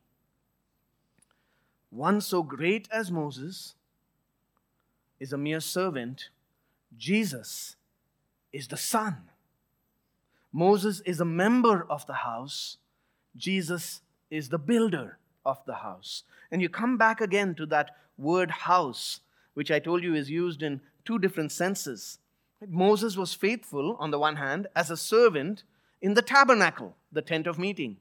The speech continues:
God's house, God's dwelling place by which he dwelled with his people. And you could say Moses was faithful as a servant over God's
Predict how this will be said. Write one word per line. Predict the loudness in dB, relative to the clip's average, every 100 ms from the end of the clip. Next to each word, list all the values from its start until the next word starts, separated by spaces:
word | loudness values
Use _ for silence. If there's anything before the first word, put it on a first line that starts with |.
| _ _ _ _ _ 4
God's | 8 8 8
house, | -4 2 2 2 -6 -2
God's | 4 4 4
dwelling | 0 4 4 2
place | 0 -2 -2
by | 0 2
which | 2 -2
he | -8
dwelled | 0 4 4 2
with | -4
his | -6 -10 -10
people. | -14 -12 -14 _ _ _ _ _ _ _ _ _
And | 0
you | 0
could | 0 4
say | 6
Moses | 8 6 6 2 0
was | -2 2
faithful | 2 2 0 0 0
as | -2 -4
a | -4
servant | 2 2 2 -4 -2
over | 2 2
God's | 4 4 4 0